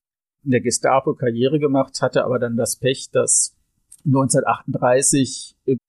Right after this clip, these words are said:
Zusammenhang mit dem ganzen Rassekult der Nationalsozialisten seine Abstammung und die Abstammung seiner Ehefrau überprüft wurde, wobei sich dann eben herausstellte, dass die Ehefrau teilweise jüdisch war, was dann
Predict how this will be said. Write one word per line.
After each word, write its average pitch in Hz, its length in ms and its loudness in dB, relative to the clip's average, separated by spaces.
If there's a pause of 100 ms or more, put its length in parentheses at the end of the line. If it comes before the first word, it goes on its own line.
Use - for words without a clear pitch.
(160)
Zusammenhang 123 480 0
mit 113 120 -2
dem 117 180 -2
ganzen 117 340 -2
Rassekult 131 840 0
der 131 100 2
Nationalsozialisten 131 1300 0
seine 135 380 2
Abstammung 139 640 0
und 123 240 -4
die 120 160 0
Abstammung 120 520 -4
seiner 110 360 -4 (140)
Ehefrau 120 540 0
überprüft 123 520 -4
wurde, 135 360 2 (440)
wobei 127 360 2
sich 120 200 -8
dann 120 180 -2
eben 113 160 -4
herausstellte, 110 640 -4
dass 110 160 -12
die 120 240 -8
Ehefrau 113 720 -2
teilweise 113 840 -2
jüdisch 147 600 0
war, 143 380 2
was 123 320 -2
dann 120 340 0